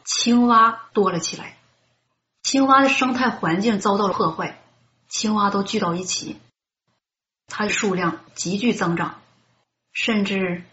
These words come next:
有人看到青蛙在城市里过街，大量的青蛙在马路上行走，大量的青蛙占据了人的生存环境，这叫什么？这叫灾难。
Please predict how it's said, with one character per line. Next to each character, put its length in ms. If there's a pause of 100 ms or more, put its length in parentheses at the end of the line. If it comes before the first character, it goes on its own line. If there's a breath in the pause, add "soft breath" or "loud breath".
(120)
有 120
人 140
看 260
到 260 (100)
青 280
蛙 160
在 140
城 320
市 200
里 280
过 200
街， 320 (920)
大 200
量 180
的 80
青 280
蛙 320
在 160
马 180
路 140
上 160
行 260
走， 240 (1120)
大 160
量 140
的 60
青 340
蛙 360 (120)
占 240
据 180
了 80
人 200
的 60
生 280
存 200
环 260
境， 220 (720)
这 120
叫 140
什 160
么？ 240 (960)
这 120
叫 180
灾 280
难。 280